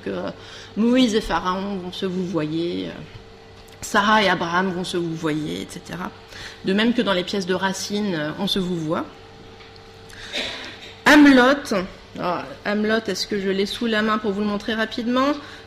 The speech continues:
Le, le catholique Amelot, auteur d'un Nouveau Testament extrêmement diffusé à son époque, vraiment c'est un des Nouveaux Testaments du dix-septième siècle qui ont été le plus souvent réimprimés, quand bien même, euh,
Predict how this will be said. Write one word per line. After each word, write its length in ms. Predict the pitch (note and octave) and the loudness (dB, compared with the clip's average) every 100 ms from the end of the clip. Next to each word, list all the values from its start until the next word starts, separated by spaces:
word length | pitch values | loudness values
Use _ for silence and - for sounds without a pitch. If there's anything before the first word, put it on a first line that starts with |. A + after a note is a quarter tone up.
| A#3 | -4
Le, 340 | A3 G#3+ G#3+ | 2 4 4
le 140 | A3+ | 4
catholique 840 | A#3 D#4+ D#4 D#4 C#4+ C4 C#4 C#4 C#4 | 4 4 4 4 2 4 0 -2 0
Amelot, 640 | A3+ A#3 A3+ A#3 A#3 A#3 G#3+ F#3+ | 2 4 4 4 2 -2 -4 0
auteur 400 | A3+ A#3 B3 A#3+ | 0 2 2 2
d'un 140 | A3 | 2
Nouveau 220 | G#3+ A#3+ C4+ | 2 2 2
Testament 480 | C4 - A#3 A3+ A3+ - | 2 2 0 0 -4 -2
extrêmement 840 | E4 E4+ - - C4 B3+ B3 B3 | -2 -2 -6 -2 2 4 4 2
diffusé 480 | A#3 G#3 A3+ G3+ G#3+ | -2 -4 -4 -2 -2
à 60 | |
son 220 | G#3 G3+ | -2 -4
époque, 300 | F#3+ F#3 G3 | -4 -4 -6
vraiment 400 | G3 F#3+ A3 B3 | -4 0 2 2
c'est 160 | B3+ A#3+ | 0 0
un 100 | G#3 | 0
des 140 | G3+ G3+ G#3+ | 0 -2 -2
Nouveaux 300 | A3+ A#3+ C4 | 0 2 2
Testaments 680 | C4 B3 - A#3 A#3 B3 - - - - | 0 0 0 0 0 -2 -6 -14 -18 -12
du 180 | F#3+ A3+ | -2 0
dix-septième 580 | G#3+ A#3+ A#3+ A3 A#3 A3 | 0 0 -2 -2 -2 -2
siècle 220 | A3+ A3+ | -2 -2
qui 60 | - | -2
ont 100 | A3+ | -4
été 200 | A3 B3+ | 0 2
le 120 | A3 | 2
plus 320 | G#3+ - D4 | -2 -2 0
souvent 320 | C#4+ C4 A#3+ G#3+ | 0 0 0 0
réimprimés, 540 | G#3 G3 - F#3+ F#3+ - - - - - - - - - - | 0 -2 -4 -6 -6 -10 -18 -18 -18 -18 -16 -14 -14 -12 0
quand 160 | A3 | 2
bien 220 | G#3+ G3+ | 4 4
même, 260 | F#3+ F#3+ G3 | 4 2 0
euh, 240 | D3+ B2+ | -2 -4